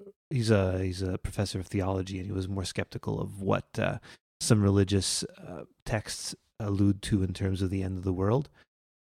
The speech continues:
But the whole show is pretty interesting. They've got some really good people interviewed, uh,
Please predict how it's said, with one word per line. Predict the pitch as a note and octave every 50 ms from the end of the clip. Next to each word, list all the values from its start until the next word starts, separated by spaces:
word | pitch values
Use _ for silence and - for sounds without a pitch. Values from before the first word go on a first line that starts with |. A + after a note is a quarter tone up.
| _ _ _ -
But | A2 F#2+ A#2+ G#2 - - _ _ _ -
the | C3 C3 A#2+
whole | - - F3+ F#3+ F3+
show | - - - - E3 E3 D#3+ D3+ C#3 C3+
is | B2 A#2 -
pretty | - - C#3+ B2+ B2 A2
interesting. | G#2+ G#2 - - - G2 G2+ A2 C3 B2+
They've | A#2 A2 G2+
got | G2+ G#2+ G#2 G#2 -
some | - - G#2 G2+
really | G#2 G#2+ G#2+ G#2+ A2
good | G2+ - A2 G2+ -
people | - G2+ F#2+ G2+ G2 G2
interviewed, | F#2+ F#2 G#2 G2+ F#2+ G2 G#2 A2 A2+
uh, | - - - - - - G#2 G#2 G2+